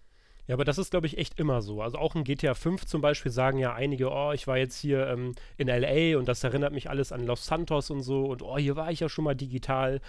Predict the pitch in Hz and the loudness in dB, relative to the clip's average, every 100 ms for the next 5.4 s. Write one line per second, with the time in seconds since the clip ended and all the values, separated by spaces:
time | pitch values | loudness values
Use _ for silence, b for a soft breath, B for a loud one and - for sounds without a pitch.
0 | B 131 - 143 156 143 - 151 180 165 | B -10 -2 0 0 -2 -2 0 0 -2
1 | - - 147 - 151 147 143 127 131 135 | -10 -8 -8 -4 -2 -2 -2 0 0 -2
2 | B B B - - - - - 143 147 | B B B -20 -20 -12 -8 -6 -4 -4
3 | - 156 - - 147 151 196 165 156 135 | -4 -2 -2 0 -2 2 0 0 -2 -2
4 | - 156 - 110 104 101 107 110 107 - | -2 -6 -6 -8 -8 -8 -8 -8 -8 -12
5 | B B B - | B B B -6